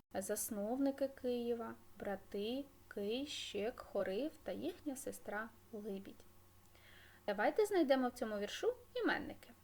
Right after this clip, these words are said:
Там, де сонечко іскриться. Що? Сонечко. Де весняний вітер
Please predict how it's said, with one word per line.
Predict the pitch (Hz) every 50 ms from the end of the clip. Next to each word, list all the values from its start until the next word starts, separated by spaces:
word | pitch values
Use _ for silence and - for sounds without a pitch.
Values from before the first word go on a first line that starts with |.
| - - - - - - - - - _ - - - - -
Там, | - 208 220 269 453 539 - - - -
де | 254 285 294 277
сонечко | - - - 214 220 277 320 349 320 302 - - - - 302 - - -
іскриться. | - 359 - - - - - - - - - - - - - - - - - - - - - - - -
Що? | - - - - 392 349 294 214 180 - - - - - - - - - - - - - - - - - - - -
Сонечко. | - - - - 349 339 320 294 247 240 226 226 233 233 - - - - 240 247 262 262 - - - - - - - - - - - - - - - - - - - - - -
Де | 208 214 240 247
весняний | 226 214 226 - - 226 202 196 226 311 415 440 440 427 403 359 294
вітер | 233 214 220 254 277 - 302 285 277 277